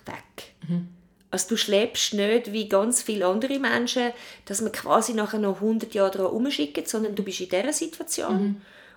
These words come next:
Speaker 1: und nachher ist sie abgeschlossen. Und dann kannst du dich aufs Nächste konzentrieren und durch das habe ich das Gefühl, ist es für dich wahrscheinlich auch möglich, dass ich am Morgen einen Post sehe, wo du irgendwo in einem wunderbaren Park bist. Am Nachmittag sehe ich dich irgendwo, bist an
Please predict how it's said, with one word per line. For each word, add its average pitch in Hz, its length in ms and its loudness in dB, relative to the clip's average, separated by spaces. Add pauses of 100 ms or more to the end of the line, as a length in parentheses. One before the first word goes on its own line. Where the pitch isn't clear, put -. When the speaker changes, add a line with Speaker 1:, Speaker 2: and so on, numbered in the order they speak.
(100)
Speaker 1:
und 220 140 2
nachher 214 320 0
ist 226 180 2
sie - 160 -2 (180)
abgeschlossen. - 840 -6 (640)
Und 190 120 -10 (200)
dann 185 220 6
kannst 202 260 -4
du - 40 -4
dich 196 100 -4
aufs - 180 -8
Nächste 226 360 0
konzentrieren 247 720 -4
und 220 140 -4
durch 220 100 -4
das 214 300 4
habe 220 100 -2
ich 220 60 -4
das - 100 -4
Gefühl, 208 380 -6 (440)
ist - 200 -2
es - 60 -6
für 226 120 -4
dich 208 240 -4
wahrscheinlich 196 400 -4
auch 180 100 -4
möglich, 226 460 0
dass 208 160 -4
ich 208 100 -6
am 202 100 -2
Morgen 214 360 0
einen 208 160 -4
Post 196 460 -6
sehe, 202 280 -2
wo 196 100 0
du 196 140 -4
irgendwo 196 420 -4
in 196 160 2
einem 190 100 -4
wunderbaren 196 480 -2
Park 202 420 -6
bist. 240 200 -4 (340)
Am 208 160 0
Nachmittag 220 640 2
sehe 220 240 4
ich 220 160 0
dich 220 160 -6
irgendwo, 214 580 0
bist 220 300 -4
an 196 120 0